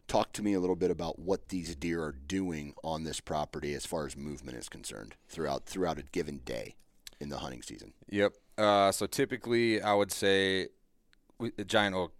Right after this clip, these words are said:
Speaker 2: it's a giant oak ridge farm,
Speaker 1: Yeah.
Speaker 2: for, more or less,
Speaker 1: Yeah.
Speaker 2: right? And w-, what I've come to realize is that obviously they're, they're trying to hit the egg, the food in
Speaker 1: Mm-hmm.
Speaker 2: general in the evenings, right?
Speaker 1: Right.
Speaker 2: And so there's an apple orchard nearby. And so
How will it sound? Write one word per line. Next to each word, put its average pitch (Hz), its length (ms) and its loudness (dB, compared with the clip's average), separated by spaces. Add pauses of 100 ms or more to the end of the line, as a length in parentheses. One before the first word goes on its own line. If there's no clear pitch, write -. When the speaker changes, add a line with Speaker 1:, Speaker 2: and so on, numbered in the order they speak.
(140)
Speaker 2:
it's 104 160 -4
a 92 40 -8
giant 90 340 0
oak 80 180 -6
ridge 82 240 -6
farm, 71 420 -12
Speaker 1:
Yeah. 64 120 -6
Speaker 2:
for, 92 120 -2 (120)
more 90 240 -2
or 80 40 -4
less, 67 380 -10 (100)
Speaker 1:
Yeah. 92 80 -6
Speaker 2:
right? 87 220 0 (380)
And 98 320 2
w-, 92 180 -2
what 101 160 0
I've 92 260 4 (600)
come 117 180 0
to 98 80 0
realize 95 380 4
is 85 120 -6
that 87 280 0
obviously 98 340 0
they're, 92 200 -2
they're 95 120 -4
trying 110 200 0
to 90 40 -2
hit 85 80 -6
the 78 100 -4
egg, 82 320 -4 (680)
the 95 100 -14
food 92 380 -4 (100)
in 95 120 -6
Speaker 1:
Mm-hmm. 90 40 -6
Speaker 2:
general 85 480 -2
in 87 100 -6
the 87 60 -6
evenings, 78 380 -8
right? 85 300 -2
Speaker 1:
Right. 71 200 -6 (280)
Speaker 2:
And 92 260 0
so 95 160 2
there's 87 160 0
an 90 100 0
apple 98 240 2
orchard 92 280 0
nearby. 80 500 0 (260)
And 90 160 -4
so 87 500 2